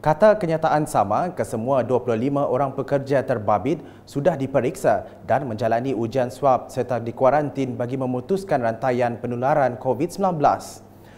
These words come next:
Sementara itu, kenyataan sama memberitahu seramai seratus lima puluh petugas dari Jabatan Kesihatan Negeri, Polis Diraja Malaysia, Jabatan Imigresen,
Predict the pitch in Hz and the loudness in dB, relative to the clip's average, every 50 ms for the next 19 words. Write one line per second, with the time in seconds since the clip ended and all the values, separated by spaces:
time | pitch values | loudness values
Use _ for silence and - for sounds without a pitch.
0 | - - - - - 156 170 185 185 190 185 180 190 165 165 - - 226 233 226 | -20 -20 -10 -4 -2 0 0 2 4 4 6 6 6 4 2 0 0 0 0 0
1 | 226 - 185 165 170 170 180 - 170 170 - - 151 139 143 165 190 196 180 151 | 0 0 0 0 2 2 2 2 2 2 2 2 2 2 4 2 2 2 2 0
2 | 143 156 147 - 135 117 113 113 127 160 185 175 - 143 117 110 117 123 135 147 | 0 0 2 4 4 4 4 2 2 2 2 0 0 0 0 0 0 0 0 0
3 | 143 131 131 - 135 131 147 151 151 - 151 135 - - 127 135 147 151 147 127 | -2 -2 -4 -4 -2 -2 -2 -2 -2 -2 -2 -2 -2 -2 -2 -2 0 0 0 0
4 | - - 147 143 131 131 - 143 - 185 190 156 160 131 123 123 - - - - | 0 0 -2 -2 -2 -2 -4 -4 -2 0 4 6 6 6 6 4 -2 -12 -16 -18
5 | - - - - - 117 110 135 180 180 156 170 151 156 156 160 185 180 175 170 | -20 -20 -18 -6 -2 0 0 0 0 2 2 2 2 2 2 2 2 0 2 0
6 | 165 147 - 165 143 - 156 151 147 147 143 131 117 123 110 131 175 202 220 214 | -2 -2 -2 -2 -2 0 0 0 0 0 -2 -2 -2 -2 -2 -2 0 -2 -2 -4
7 | - - - - - - - - 107 117 131 151 143 - 117 123 127 127 127 123 | -8 -12 -20 -20 -20 -12 -4 -2 -2 0 0 0 -2 -2 -2 0 0 0 0 0
8 | 143 139 131 131 127 143 156 147 151 147 135 123 110 95 - - - - - - | 0 0 0 0 0 0 0 0 0 0 2 2 2 0 -4 -8 -16 -20 -18 -14
9 | 104 101 113 104 104 110 120 147 151 151 135 123 104 113 104 101 95 - 113 123 | -6 -4 -2 0 0 0 0 0 0 -2 -2 -2 0 0 -2 -2 -2 0 0 0
10 | 151 185 196 196 - | 0 0 -2 -6 -8